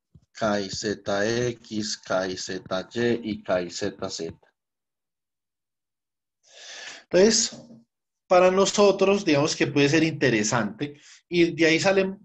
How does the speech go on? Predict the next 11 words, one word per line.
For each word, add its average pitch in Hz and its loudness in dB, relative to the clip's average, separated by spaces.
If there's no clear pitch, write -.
digamos 151 -2
que - 0
mucha 147 -2
teoría 131 2
del 139 2
electromagnetismo. 110 -6
Es 143 -6
interesante 131 -4
nosotros 117 -12
poder 107 -8
determinar 117 -6